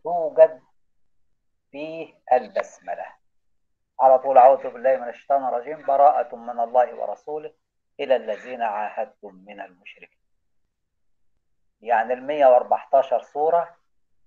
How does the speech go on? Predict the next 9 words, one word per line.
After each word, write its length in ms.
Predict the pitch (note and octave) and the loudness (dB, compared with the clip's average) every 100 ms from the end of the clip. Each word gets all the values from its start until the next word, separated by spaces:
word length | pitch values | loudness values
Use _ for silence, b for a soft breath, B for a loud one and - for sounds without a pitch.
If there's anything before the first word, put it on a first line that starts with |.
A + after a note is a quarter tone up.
| _ - | _ -12
مية 260 | D3 D3+ | -4 -2
وتلتاشر 720 | C3 B2+ B2 - - B2 B2 | 0 2 2 2 0 0 -4
سورة 560 | - C3+ C3+ B2+ A2+ - | -6 -8 0 2 2 -2
افتتحت 680 | A#2+ - C#3 C#3 B2 C3+ C3 _ | -14 -16 -14 -10 -8 -6 -8 _
بالبسملة، 760 | A#2 B2+ A2 A2 - - F#2+ F2+ - _ _ _ b b _ _ _ _ _ _ _ _ _ _ | -10 -10 -8 -10 -10 -14 -12 -12 -18 _ _ _ b b _ _ _ _ _ _ _ _ _ _
وسورة 1120 | G#2+ A#2 B2+ B2+ B2 - - _ - F3 D#3 C3 | -10 0 4 4 4 0 -8 _ -4 -2 -4 -8
التوبة 460 | - D3 D#3 D#3+ | 2 2 4 0
أو 300 | D#3 - A2 | -2 -4 -4
براءة 580 | A2 A#2 C#3 C#3+ D3 | 0 2 2 2 -4